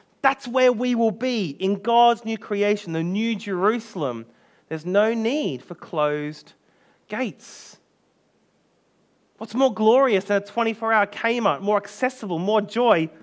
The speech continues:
It's God's new creation by a lot. Kmart's pretty good, but God's new creation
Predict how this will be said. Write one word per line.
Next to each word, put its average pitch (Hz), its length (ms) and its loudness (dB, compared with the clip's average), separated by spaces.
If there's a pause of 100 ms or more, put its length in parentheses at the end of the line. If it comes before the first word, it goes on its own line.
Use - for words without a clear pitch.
(420)
It's 185 160 0
God's 202 400 4
new 180 140 -2
creation 151 720 -2
by 165 240 6
a 139 120 2
lot. 143 600 -2 (460)
Kmart's 370 400 2
pretty 208 240 -4
good, 160 360 2 (260)
but 170 280 0
God's 208 320 2
new 185 120 -2
creation 139 720 -4